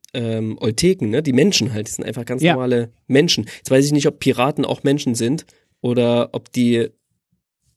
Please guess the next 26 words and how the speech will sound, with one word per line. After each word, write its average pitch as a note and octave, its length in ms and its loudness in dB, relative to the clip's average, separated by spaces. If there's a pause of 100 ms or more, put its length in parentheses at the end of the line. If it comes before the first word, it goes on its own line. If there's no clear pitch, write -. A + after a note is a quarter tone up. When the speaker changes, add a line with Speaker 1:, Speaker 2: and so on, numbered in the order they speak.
(160)
Speaker 2:
Piraten F#3 340 2
Speaker 1:
dies - 140 2
nicht A3 80 -4
Speaker 2:
sind, - 0 -
Speaker 1:
sind. - 380 -8
Speaker 2:
Piraten E3+ 340 -2
sind E3+ 200 -8
auch F3 220 -4
Menschen. A3 560 -2 (460)
Speaker 1:
Auch A2+ 160 -6
mal, A2+ 280 0
ne? B2+ 200 -2 (580)
Speaker 2:
Ähm, D3+ 720 -4 (140)
genau. E3 220 2
Speaker 1:
Also C3+ 160 0
die, B2+ 120 -2
klar, C3+ 300 0
also C3+ 160 2
in C#3 160 2
der C#3 140 4
Story D3+ 340 2
sind's C#3 180 -4
natürlich C3+ 380 -4 (180)
sehr C#3+ 260 2
viel C3 380 -2 (100)
Menschen, F3 520 0